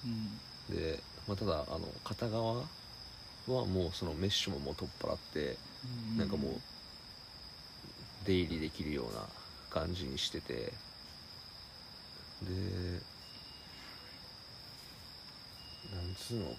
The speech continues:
Speaker 2: この、開放感
Speaker 1: そうね。
Speaker 2: が素晴らしい幕やなって。
Speaker 1: 素晴らしいね。いつも、まあ、単体で行くときは、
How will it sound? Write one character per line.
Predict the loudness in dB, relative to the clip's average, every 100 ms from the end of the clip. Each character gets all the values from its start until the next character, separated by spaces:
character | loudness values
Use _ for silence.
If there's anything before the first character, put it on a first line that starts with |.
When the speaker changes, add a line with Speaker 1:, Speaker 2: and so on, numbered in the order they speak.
| -2
Speaker 2:
こ |
の、 | 0 0 0 -4 -10 -12 -12 -12 -14 -12 -4
開 | 2 2
放 | 2 2 2
感 | 2 -2 -2 -4 -4 -8 -12 -12 -12 -10 -4
Speaker 1:
そ | 2
う | 4
ね。 | 4 4 4 2 0 0
Speaker 2:
が | 2 2 2 -2 -12 -12 -10 0
素 | 4 4
晴 | 4 4
ら | 6
し | 8 8 8
い | 4 2 -2
幕 | -4 2 2
や | 2
な |
っ | -2 -6 -10 -10 -10 -10 -12 -10 -4
て。 | -2 -2
Speaker 1:
素 | -2
晴 | -4 -2
ら | -2
し | -2 0
い |
ね。 | 2 2 2 2 0 -4 -6 -10 -12 -14 -14 -10 -8
い | -8 -2
つ | 2
も、 | 4 2 -2 -12 -12 -12 -12 -12 -2
ま | 2 2
あ、 | 0 -6 -12 -14 -14 -14 -12 -14 -12 -2
単 | 0 4
体 | 4 6
で |
行 | 4
く | 2
と | -2
き | 0
は、 | -2